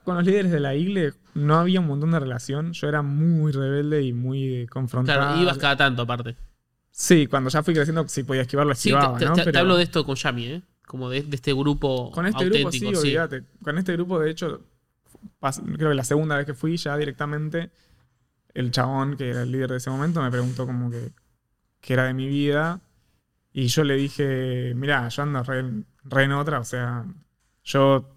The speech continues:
Speaker 1: se la tiré de una", porque nunca lo había hecho, también me emocionaba mucho de tirarle de una a la gente,
Speaker 2: Ok.
Speaker 1: que yo era
Speaker 2: Vino el
Speaker 1: como
Speaker 2: líder y te dijo,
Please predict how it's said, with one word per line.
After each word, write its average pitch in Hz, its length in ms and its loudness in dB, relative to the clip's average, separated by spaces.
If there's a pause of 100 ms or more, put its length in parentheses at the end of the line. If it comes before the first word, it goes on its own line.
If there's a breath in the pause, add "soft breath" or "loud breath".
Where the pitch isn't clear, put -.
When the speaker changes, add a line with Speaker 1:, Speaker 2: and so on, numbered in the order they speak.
(140)
Speaker 1:
se - 160 -2
la 139 80 0
tiré 180 180 0
de 180 80 2
una", 170 240 2
porque 135 120 -2
nunca 160 180 0
lo 143 60 2
había 147 200 2
hecho, 147 140 -2
también 135 180 0
me 147 40 -4
emocionaba 135 320 -2
mucho 147 260 -2
de 123 60 -6
tirarle 131 340 0
de 127 60 0
una 135 160 0
a - 20 0
la 127 80 -2
gente, 147 240 2 (100)
Speaker 2:
Ok. 131 60 -6
Speaker 1:
que 113 100 -8
yo 131 140 -2
era 127 140 0
Speaker 2:
Vino 208 180 6
el 190 60 8
Speaker 1:
como 214 40 6
Speaker 2:
líder 214 140 6
y 170 40 6
te 160 80 2
dijo, 170 260 2